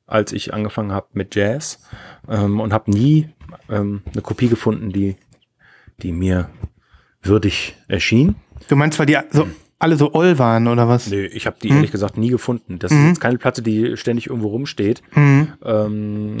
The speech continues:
Speaker 1: und schon gar nicht in so einer guten Pressung. Und ich glaube, sie kommt jetzt im Herbst oder Winter als neue audiophile Pressung, aber,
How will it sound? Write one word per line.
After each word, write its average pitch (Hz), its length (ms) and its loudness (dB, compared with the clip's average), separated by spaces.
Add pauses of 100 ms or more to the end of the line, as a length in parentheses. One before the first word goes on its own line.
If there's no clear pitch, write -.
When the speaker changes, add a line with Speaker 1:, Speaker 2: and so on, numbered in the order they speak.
Speaker 1:
und 113 220 -8
schon 107 140 -4
gar 107 140 4
nicht 117 100 2
in 117 100 0
so 107 80 0
einer 107 80 0
guten 110 240 -8
Pressung. 131 500 0
Und 107 560 -6
ich - 120 -6
glaube, 156 240 2
sie 143 80 2
kommt 147 240 -2
jetzt 113 160 0
im 110 100 -4
Herbst 107 300 0
oder 101 160 2
Winter 117 320 2
als 110 240 -2
neue 113 340 4
audiophile 117 480 2
Pressung, 117 460 -2
aber, 104 260 0